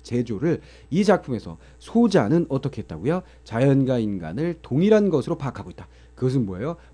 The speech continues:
본질적인 측면. 즉 손과 소자 사이에는 같은 대상에 대한, 같은 대상에 대한 무엇을 가지고 있었어요? 시각의 차이를 가지고 있었다라는 걸 우리가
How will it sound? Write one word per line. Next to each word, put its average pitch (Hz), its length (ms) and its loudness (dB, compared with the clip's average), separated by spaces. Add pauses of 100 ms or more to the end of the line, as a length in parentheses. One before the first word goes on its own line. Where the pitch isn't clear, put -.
본질적인 117 560 -4
측면. 95 280 -10 (300)
즉 147 280 4 (200)
손과 233 480 8
소자 220 360 4
사이에는 170 380 2
같은 202 460 0
대상에 147 420 4
대한, 110 560 -8 (320)
같은 190 340 0
대상에 123 380 0
대한 131 320 -4
무엇을 190 400 6
가지고 123 240 2
있었어요? 95 460 -8 (260)
시각의 165 800 0 (240)
차이를 147 720 -2
가지고 104 420 -8
있었다라는 85 800 -12
걸 117 120 -6
우리가 104 360 -8